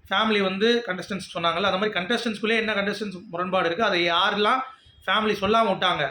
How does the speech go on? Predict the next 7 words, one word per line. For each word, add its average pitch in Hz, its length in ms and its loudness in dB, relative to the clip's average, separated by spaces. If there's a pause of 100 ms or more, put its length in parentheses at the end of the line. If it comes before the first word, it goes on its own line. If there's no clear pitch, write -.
(160)
அப்படிங்கிற 190 340 0
ஒரு 165 140 2
விஷயம். 160 320 -6 (440)
அடுத்து, 220 720 2 (920)
ஃபேமிலி 254 300 4
வந்தாங்கல்ல, 208 600 2 (460)
அவங்கவங்க 208 320 0